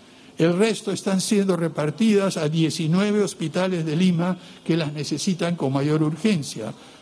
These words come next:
tales como el Hospital de Villa El Salvador, Cayetano Heredia, Hipólito Unanue,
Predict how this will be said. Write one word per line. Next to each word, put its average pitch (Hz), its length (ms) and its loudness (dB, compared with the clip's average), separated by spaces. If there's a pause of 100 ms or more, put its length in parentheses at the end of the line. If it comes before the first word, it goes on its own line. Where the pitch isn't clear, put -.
(100)
tales 190 280 0
como 139 240 -4
el 127 80 0
Hospital 160 480 -2
de 147 140 -2
Villa 165 260 0
El 143 80 0
Salvador, 170 680 0
Cayetano 143 560 -2
Heredia, 190 540 0 (300)
Hipólito 160 540 0
Unanue, 190 580 0